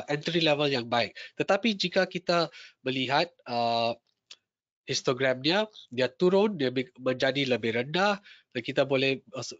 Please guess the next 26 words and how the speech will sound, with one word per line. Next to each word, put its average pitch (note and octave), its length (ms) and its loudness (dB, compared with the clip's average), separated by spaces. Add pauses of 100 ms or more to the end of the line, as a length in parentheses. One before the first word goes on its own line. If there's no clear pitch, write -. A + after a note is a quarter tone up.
juga C#3 240 2
melihat C3 400 2
harganya C3 400 0
tidak, C3+ 400 -2 (360)
tidak C3 280 0
naik C3 280 0
di A#2+ 120 -4
atas B2+ 400 0
level B2 280 0
ini. E3 320 -2
Ini D3 200 0
adalah C#3 240 0
satu C#3 240 -2
level C3 320 2
yang A2+ 240 -2
ting-, C#3+ 320 -8
yang A#2+ 240 -2
tertinggi. D3 560 -2 (560)
Kita C#3+ 240 2
boleh, C#3+ 480 4
uh, B2 160 -2
identifikasi B2 720 -2
stop C3+ 240 -2
loss C#3 240 0
level C#3 400 0 (400)
mungkin, C#3 480 0